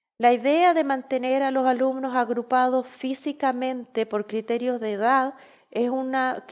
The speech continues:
un criterio economicista, es un criterio de eficiencia. En las aulas rurales, donde yo tengo las aulas multinivel, los niños aprenden igual. En la familia, los niños aprenden igual. Y no todos tienen la misma edad.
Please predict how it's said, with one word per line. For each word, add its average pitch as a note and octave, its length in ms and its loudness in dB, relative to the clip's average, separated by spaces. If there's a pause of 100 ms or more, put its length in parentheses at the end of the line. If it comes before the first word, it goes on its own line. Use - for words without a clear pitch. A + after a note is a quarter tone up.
(100)
un A3+ 160 -2
criterio B3+ 380 -2
economicista, A3+ 840 -6 (160)
es A3+ 120 -6
un A#3 100 -6
criterio A#3+ 500 -4
de A3+ 100 -4
eficiencia. G3 920 -6 (840)
En G#3+ 140 2
las G#3+ 140 2
aulas C#4 340 2
rurales, C#4+ 540 2
donde A3+ 240 -6
yo A3 100 -8
tengo A#3+ 240 -6
las A#3+ 140 -2
aulas A#3 560 0
multinivel, C4 1120 -2 (600)
los G#3+ 160 -4
niños C#4+ 300 2
aprenden B3 420 4
igual. G3 480 2 (140)
En G#3+ 160 0
la G#3+ 100 2
familia, A#3 640 0
los A3 200 -2
niños C4 380 -4
aprenden A3 460 -4
igual. F#3+ 480 -4 (540)
Y A3+ 140 -2
no D4 260 2
todos A3+ 340 0
tienen A3+ 300 -4
la A3+ 80 0
misma A#3 260 -6
edad. C4 300 4